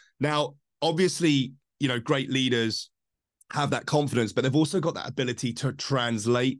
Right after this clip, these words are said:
that confidence to those they're leading. Were there any key methodologies within the units that you served in, in terms of achieving this?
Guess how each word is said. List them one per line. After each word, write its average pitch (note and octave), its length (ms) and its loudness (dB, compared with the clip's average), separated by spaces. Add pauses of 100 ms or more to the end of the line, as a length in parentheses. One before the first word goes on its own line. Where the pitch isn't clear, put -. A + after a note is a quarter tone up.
(140)
that B2 260 -2
confidence C#3+ 560 0
to C3+ 140 0
those A#2+ 220 2
they're A#2 100 2
leading. A2+ 420 2 (560)
Were G3 420 2
there G#3+ 280 2
any D3+ 560 0 (380)
key D#3+ 340 2
methodologies B2+ 1000 -2 (140)
within A#2+ 320 2
the A#2+ 120 2
units B2+ 640 0 (220)
that A#2+ 100 -2
you B2+ 120 2
served B2 540 2
in, G2 300 0 (400)
in A#2+ 160 0
terms B2+ 280 0
of A2+ 60 -2
achieving A2+ 480 -2
this? - 320 -10